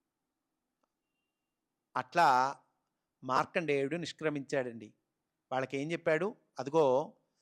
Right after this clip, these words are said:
శ్రావణ అమావాస్య రాబోతూ ఉన్నది, అక్కడికి కృష్ణుడు బలరాముడు మిగతా వాళ్ళందరూ కూడా వస్తారు, తీర్థస్నానము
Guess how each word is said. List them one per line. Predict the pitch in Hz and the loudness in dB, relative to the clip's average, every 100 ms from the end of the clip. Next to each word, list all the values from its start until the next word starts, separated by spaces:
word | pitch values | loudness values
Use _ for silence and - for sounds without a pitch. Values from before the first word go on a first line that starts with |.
| _ | _
శ్రావణ | - 151 143 170 190 185 | -6 2 6 6 6 2
అమావాస్య | 160 135 147 175 170 160 - - 135 127 139 | 0 0 2 2 4 2 0 0 0 0 -2
రాబోతూ | 127 127 147 151 160 | -2 0 0 -2 -4
ఉన్నది, | 147 147 151 156 127 151 _ _ _ _ _ 135 | -4 -4 -4 -4 -6 -10 _ _ _ _ _ -12
అక్కడికి | 123 139 - | -8 -8 -10
కృష్ణుడు | 135 127 - 165 165 | -12 -14 -10 -6 -4
బలరాముడు | 156 131 139 156 151 160 131 127 - _ _ _ - | -2 0 0 0 -2 -2 -2 -6 -10 _ _ _ -16
మిగతా | 127 156 | -6 0
వాళ్ళందరూ | 156 147 139 151 | 2 0 -6 -8
కూడా | 156 151 | -2 -2
వస్తారు, | 135 - 156 147 127 123 143 _ _ _ _ _ _ - | -2 -2 -2 0 -2 -6 -10 _ _ _ _ _ _ -6
తీర్థస్నానము | 147 151 170 165 170 160 156 160 139 127 147 | -6 -2 -4 -4 -2 0 0 -2 -4 -6 -8